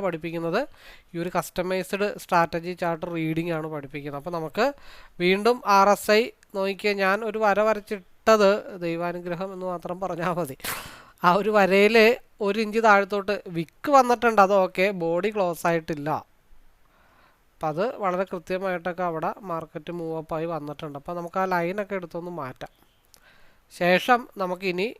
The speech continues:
മാർക്കറ്റ് നിൽക്കുന്ന ലെവലെന്ന് വെച്ചാൽ രണ്ടായിരത്തി അഞ്ഞൂറ്റി പന്ത്രണ്ടിലാണ് മാർക്കറ്റ് നിൽക്കുന്നത്. അപ്പോൾ ഈ ആരോ എന്തായാലും ബ്രേക്ക് ചെയ്യാം. രണ്ടായിരത്തി അഞ്ഞൂറ്റി പതിനാറ് ബ്രേക്ക് ചെയ്ത് കഴിഞ്ഞാൽ മാർക്കറ്റ്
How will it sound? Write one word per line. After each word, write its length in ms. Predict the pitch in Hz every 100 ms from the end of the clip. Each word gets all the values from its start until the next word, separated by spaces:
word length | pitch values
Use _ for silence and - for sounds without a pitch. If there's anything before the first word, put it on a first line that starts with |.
| _ 185
മാർക്കറ്റ് 400 | 170 165 175 196 190
നിൽക്കുന്ന 420 | 165 - 190 202 196
ലെവലെന്ന് 400 | 180 180 180 180
വെച്ചാൽ 280 | 156 175 247 - _ - _ _ -
രണ്ടായിരത്തി 460 | 170 170 170 165 196
അഞ്ഞൂറ്റി 300 | 175 170 175 180
പന്ത്രണ്ടിലാണ് 680 | 165 156 160 165 165 156 160
മാർക്കറ്റ് 380 | 147 139 143 151 151
നിൽക്കുന്നത്. 420 | - 143 135 127 151
അപ്പോൾ 160 | - 175
ഈ 40 | 175 156
ആരോ 260 | 160 180 220 - -
എന്തായാലും 360 | 170 165 165 170 165
ബ്രേക്ക് 260 | 160 147 165
ചെയ്യാം. 220 | 156 208 _ - - - -
രണ്ടായിരത്തി 600 | 202 208 220 220 214 247 254
അഞ്ഞൂറ്റി 520 | 220 214 220 220 - 226 -
പതിനാറ് 480 | 208 190 202 208 220 220
ബ്രേക്ക് 260 | 208 190 202
ചെയ്ത് 160 | 196 196
കഴിഞ്ഞാൽ 260 | 190 190 202
മാർക്കറ്റ് 360 | 175 160 165